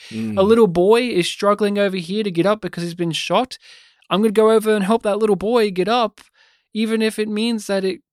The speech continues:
Speaker 2: could cost me my own life instead of the Jeremy Irons approaches, which is we all hold hands and sing. And that was really, to me,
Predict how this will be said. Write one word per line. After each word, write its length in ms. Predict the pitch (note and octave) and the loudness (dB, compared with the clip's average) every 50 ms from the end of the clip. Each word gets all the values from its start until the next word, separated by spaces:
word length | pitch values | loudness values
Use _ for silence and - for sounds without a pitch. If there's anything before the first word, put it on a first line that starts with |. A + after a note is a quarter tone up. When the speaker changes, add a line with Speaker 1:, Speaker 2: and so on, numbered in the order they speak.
| _ _ | _ _
Speaker 2:
could 180 | - - G3 - | -4 -4 -4 0
cost 240 | - G#3+ G3+ - - | 0 -2 -2 0 -2
me 80 | G#3+ | -2
my 220 | G3+ G3 F#3+ F#3 F#3+ | 0 0 2 2 2
own 220 | A3 C4+ C4+ A#3 | 2 2 2 2
life 400 | F#3+ E3+ D3+ C#3+ C#3+ C#3+ - - | 2 2 2 0 0 -2 -4 -6
instead 400 | F3 E3+ D#3+ - - F#3 F3+ F3+ | -6 -4 -6 -4 -4 -2 0 2
of 200 | F3+ F3 D#3+ D#3+ | 0 0 0 -2
the 80 | E3+ D#3+ | -4 -2
Jeremy 280 | D#3 F3+ F3+ E3+ E3 D#3 | 0 0 0 0 0 -2
Irons 300 | E3 F#3+ A3 G#3+ F#3+ F3+ | -2 -2 -2 -2 -4 -6
approaches, 520 | - - E3+ E3 D3+ - D#3+ D3+ - - - | -4 -2 -2 -2 0 -2 -6 -8 -8 -12 -14
which 320 | - E3+ E3 D#3+ D#3 - - | -6 -4 -4 -4 -4 -4 -4
is 200 | D#3+ D#3 D3+ D#3+ | -4 -4 -4 -2
we 120 | E3+ E3+ | 2 4
all 180 | F3 E3+ E3 D#3 | 4 4 4 4
hold 240 | E3+ E3+ E3 D#3+ | 2 2 2 2
hands 340 | - E3 E3 E3+ F3+ F3+ - | -2 -4 -2 -2 -2 -2 -2
and 140 | D#3 D3 - | -2 -2 -2
sing. 640 | - - - - F3+ G3 F3+ D3 C#3+ E3+ F2 E3+ F#3+ - _ _ _ _ _ _ _ _ _ _ _ _ _ - | -2 -2 0 0 0 0 -2 -2 -4 -6 -8 -8 -10 -12 _ _ _ _ _ _ _ _ _ _ _ _ _ -6
And 680 | F#3 G3 G3 F#3+ F#3+ F#3+ F#3+ F#3+ G3 G3 F#3+ F#3+ - - _ _ _ _ _ _ - | -2 -2 0 0 0 0 -2 -2 -2 -4 -4 -6 -8 -14 _ _ _ _ _ _ -4
that 280 | F#3+ F#3+ F#3+ G#3+ G#3+ | -2 0 0 0 -2
was 200 | B3 C4+ B3 G3+ | -2 -4 -4 -4
really, 640 | G3 F3 E3+ F3 F3 E3+ E3 E3+ E3 E3 E3 E3 - _ - | -4 -2 -2 0 0 2 2 2 2 0 0 -2 -6 _ -8
to 120 | - F3 E3+ | -6 -4 -4
me, 540 | E3 F3 G3+ A3 G#3 F#3 F3 E3+ F3 - | -2 -2 -2 -2 -4 -4 -4 -6 -8 -10